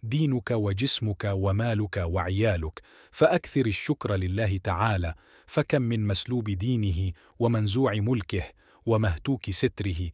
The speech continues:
وموجوع جسمه ومقصوم ظهره في ذلك اليوم وأنت في ستر وعافية. فلا ترهق نفسك بالمقارنات،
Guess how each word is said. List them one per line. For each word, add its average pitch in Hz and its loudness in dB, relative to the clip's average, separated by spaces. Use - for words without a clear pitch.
وموجوع 120 2
جسمه 101 -2
ومقصوم 107 0
ظهره 98 0
في 98 -6
ذلك 92 -2
اليوم 90 2
وأنت 120 0
في 98 -4
ستر 92 -2
وعافية. 92 0
فلا 123 4
ترهق 151 0
نفسك 120 0
بالمقارنات، 101 2